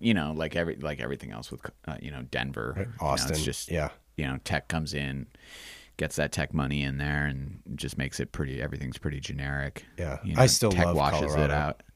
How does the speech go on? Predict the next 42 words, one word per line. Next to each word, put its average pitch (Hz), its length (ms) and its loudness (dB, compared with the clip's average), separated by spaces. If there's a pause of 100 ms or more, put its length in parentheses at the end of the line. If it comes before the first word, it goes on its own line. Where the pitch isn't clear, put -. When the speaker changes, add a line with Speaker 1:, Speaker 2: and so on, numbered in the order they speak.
(100)
Speaker 2:
for - 140 -8
Speaker 1:
Yeah, 381 60 10
Speaker 2:
sure. 339 260 10 (180)
I 87 80 0
Speaker 1:
yeah, 85 80 4
Speaker 2:
love 123 80 10
Speaker 1:
it's 73 80 2
Speaker 2:
it. - 60 -4
Speaker 1:
gorgeous. 95 260 10
Speaker 2:
Absolutely 82 440 -2
love 78 200 -2
it. 71 100 -8 (360)
Um, 113 400 10 (140)
Speaker 1:
Um, 98 360 6
Speaker 2:
so 92 160 8
what 185 120 10
was 170 120 6
your 180 80 10
first - 280 6
gig 160 180 8
out 147 120 10
of 123 80 4
school 170 300 8
then? 92 260 4
'Cause 107 200 0
we'll, 113 160 2
we'll 120 220 4
have 120 120 4
to 107 80 4
wrap 110 280 6
up 113 120 4
here 113 120 4
in 107 60 6
a 107 60 4
second, 110 360 2
but, 104 240 0
uh, 101 320 4 (120)
like, 117 220 2 (120)
so - 200 0
you 139 200 4
were 156 140 10
working 135 540 6